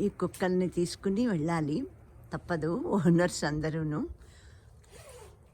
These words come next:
ప్రతిరోజు మార్నింగ్ ఇదే డ్యూటీ. స్నో అయినా వానైనా ఏమైనా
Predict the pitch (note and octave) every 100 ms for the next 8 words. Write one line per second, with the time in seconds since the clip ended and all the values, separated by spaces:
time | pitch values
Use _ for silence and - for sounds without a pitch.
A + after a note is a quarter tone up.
0 | - - F3 - F#3+ F3 D#3+ E3+ F3+ F3
1 | B3 G3+ - - - - F#3 F3 E3 E3
2 | D#3+ D#3+ D3 E3+ D#3 D3+ C#3+ D#3+ A#3 E4+
3 | - - - - - - - - - -
4 | - F#3+ F#3 F3 E3 D#3 D#3 D#3+ F3 F3
5 | D#3 D3 D3+ D3+ D3 D#3+ F3 E3 D#3 D#3
6 | D#3 D#3+ A3 F4+